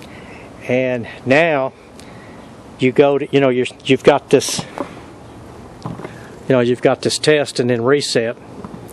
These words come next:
button on there. You know, there's your test button, there's your recess. Well, this plug's dead, so you push, it won't reset.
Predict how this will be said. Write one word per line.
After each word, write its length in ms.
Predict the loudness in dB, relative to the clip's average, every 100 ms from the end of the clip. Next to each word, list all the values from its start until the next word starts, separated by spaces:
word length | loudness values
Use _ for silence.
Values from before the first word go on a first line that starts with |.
| -18 -18 0
button 280 | 0 4 2
on 180 | 4
there. 300 | 2 -2 -4 -10 -20 -20 -20 -20 -20 -20 -18 -20 -20 -20 -2
You 60 | 0
know, 140 | 2
there's 180 | 0 0
your 80 | 0
test 380 | 2 2 2
button, 360 | 0 0 0 -4 -6 -18 -20 -20 -20 -20 -20 -20 -20 -20 -20 -14 0
there's 240 | 2 2
your 100 | 2
recess. 640 | 2 0 -2 -2 -2 -8 -12 -18 -20 -20 -20 -20 -6 0
Well, 240 | 2 2
this 140 | -2
plug's 400 | 2 4 4 0
dead, 400 | 0 2 2 -2
so 320 | -2 0 0 -4 -14 -20 -20 -20 -20 -10
you 80 | 2
push, 400 | 4 4 0 -8 -14 -20 -20 -20 -20 -6 -2
it 120 | 2
won't 260 | 4 2 4
reset. 540 | 2 2 0 0 0